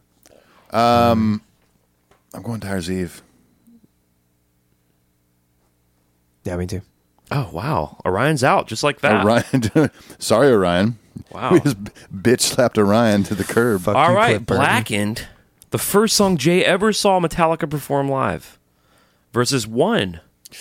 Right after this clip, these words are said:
Speaker 3: Probably their greatest ballad.
Speaker 1: Ooh.
Speaker 2: Fucking Blackened.
Speaker 1: I, and he's always gonna choose Blackened.
Speaker 2: Dude.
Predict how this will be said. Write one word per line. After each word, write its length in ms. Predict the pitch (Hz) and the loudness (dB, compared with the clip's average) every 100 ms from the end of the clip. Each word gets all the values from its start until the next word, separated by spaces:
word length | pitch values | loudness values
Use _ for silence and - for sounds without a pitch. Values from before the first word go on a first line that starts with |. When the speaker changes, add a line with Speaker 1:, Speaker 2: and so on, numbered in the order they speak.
| - - - - - - | -20 -20 -20 -20 -20 -14
Speaker 3:
Probably 460 | 143 196 220 226 | -10 -8 -4 -2
their 140 | 208 196 | -2 -2
greatest 360 | 214 233 220 | -2 -4 -6
ballad. 400 | - 220 175 92 | -6 -2 -2 -2
Speaker 1:
Ooh. 220 | 90 87 - | -6 -14 -16
Speaker 2:
Fucking 320 | - 107 90 | -10 -10 -10
Blackened. 520 | 82 87 92 95 98 - _ _ _ _ _ - | -10 -10 -8 -10 -10 -12 _ _ _ _ _ -20
Speaker 1:
I, 320 | - - 101 | -16 -4 0
and 80 | 113 | 2
he's 140 | 147 | 4
always 180 | 160 170 | 4 2
gonna 80 | 104 | 0
choose 160 | 104 85 | -4 -4
Blackened. 440 | 85 78 - - | -6 -8 -12 -16
Speaker 2:
Dude. 360 | - 110 95 | -8 -8 -8